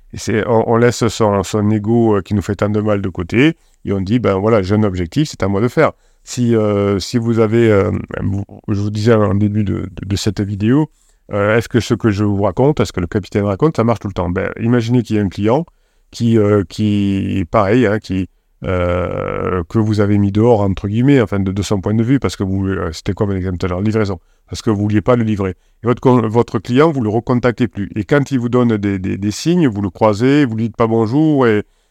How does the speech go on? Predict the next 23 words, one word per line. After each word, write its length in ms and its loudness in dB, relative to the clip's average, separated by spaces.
et, 240 4
euh, 480 4
vous, 340 -2
euh, 460 2
vous, 220 -10
vous 160 -2
ne 80 2
le 80 2
rappelez 400 2
pas 160 2
derrière, 440 2
eh 60 -4
ben, 160 -4
v-, 580 -6
votre 220 -6
client, 280 0
il 100 2
va 80 0
continuer 420 -2
à 40 2
aller 80 0
voir, 240 2
euh, 100 2